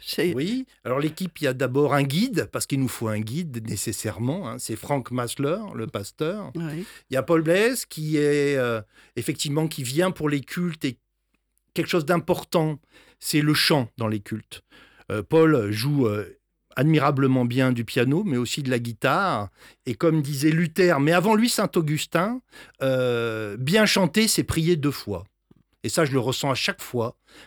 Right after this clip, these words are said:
Speaker 2: parce que les personnes détenues chantent. Et chantent beaucoup, et chantent bien, bien mieux que moi en tout cas.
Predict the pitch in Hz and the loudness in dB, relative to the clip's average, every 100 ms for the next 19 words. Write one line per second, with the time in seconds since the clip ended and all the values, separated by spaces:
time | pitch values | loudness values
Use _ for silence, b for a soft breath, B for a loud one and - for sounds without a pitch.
0 | _ 120 - 151 143 123 123 - - 165 | _ -8 -2 0 2 0 0 -2 -2 0
1 | 151 135 - 147 175 - - 123 - - | 0 0 0 2 2 2 0 -2 -6 -14
2 | - _ _ _ _ _ _ - 151 - | -16 _ _ _ _ _ _ -4 -2 0
3 | 139 127 104 180 - 226 254 b b 131 | 0 -2 -2 -2 -2 -4 -4 b b -6
4 | 120 135 113 104 143 90 - 110 180 180 | -2 -2 -4 -2 -2 -2 -4 -4 -2 -2
5 | - 139 101 101 101 147 | -2 -4 -4 -8 -8 -8